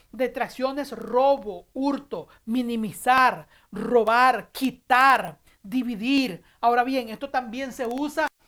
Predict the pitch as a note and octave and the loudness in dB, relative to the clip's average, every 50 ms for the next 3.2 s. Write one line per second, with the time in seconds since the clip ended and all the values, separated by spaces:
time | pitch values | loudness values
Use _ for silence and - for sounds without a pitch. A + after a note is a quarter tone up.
0 | _ _ _ _ _ - B3+ B3+ A#3+ G#3+ B3 A#3 - G3+ E3+ D#3+ A3+ B3 C#4 C#4+ | _ _ _ _ _ -8 -6 -6 -4 -2 -2 -2 -2 -2 -6 -6 -8 -8 -8 -8
1 | C#4 C#4 D#4+ D#4 D4 D4+ - _ _ _ - A3+ B3+ B3 B3 B3 A3 - B3 A3+ | -6 -4 -4 -4 -4 -4 -12 _ _ _ -8 -4 -4 -4 -4 -4 -10 -10 -12 -12
2 | F3+ - A#3+ B3 B3+ C4 C#4+ C#4 B3+ G#3 F3 A3 C4 C#4+ C#4 C4 - C#4 B3 B3 | -10 -10 -12 -10 -6 -4 -4 -4 -4 -4 -6 -8 -8 -8 -10 -8 -8 -6 -6 -8
3 | - - C#4 C#4+ | -8 -12 -20 -20